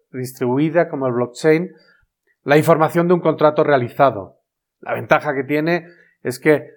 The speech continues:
en el mismo no es necesario desvelar ningún tipo de información confidencial sobre las personas implicadas o sobre la naturaleza del contrato.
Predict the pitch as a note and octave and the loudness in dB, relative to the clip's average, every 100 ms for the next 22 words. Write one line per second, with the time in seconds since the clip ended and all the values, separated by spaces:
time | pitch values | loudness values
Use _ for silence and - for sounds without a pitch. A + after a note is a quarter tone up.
0 | _ C3+ C#3+ D3 E3+ E3 F3+ F3 F3 D#3+ | _ -2 0 2 2 2 2 4 2 0
1 | D#3+ D#3 - D#3 D#3+ E3+ D#3+ - - _ | -4 -4 0 2 4 4 4 -2 -20 _
2 | _ - C#3 B2+ C#3+ D#3 D#3+ D3+ D#3 E3 | _ -2 0 2 4 2 0 -6 -4 -4
3 | E3 D#3+ D#3 D3 C#3 C3 D#3 D3+ D#3 D#3 | 2 2 2 -2 -2 -2 -2 0 -2 -2
4 | C#3 C3 D3 D3+ D3+ C3+ B2+ B2 A#2+ - | -4 2 2 2 0 -6 -6 -6 -10 -6
5 | C3+ C3+ C3+ B2+ C3 C3 C#3+ C#3+ D3+ D#3 | -6 -6 -8 -10 -8 2 4 4 2 0
6 | - _ _ _ - B2+ D3+ D3+ C#3 B2 | -8 _ _ _ -2 2 2 2 -4 -2
7 | A#2+ A2+ A2 G#2+ A2 A#2+ A#2 B2+ A#2 G#2+ | -2 -2 -4 -2 0 0 -2 -4 -2 -6
8 | G2+ G#2 G2+ G#2 F#2 F#2 F2 | -6 -10 -6 -6 -6 -8 -14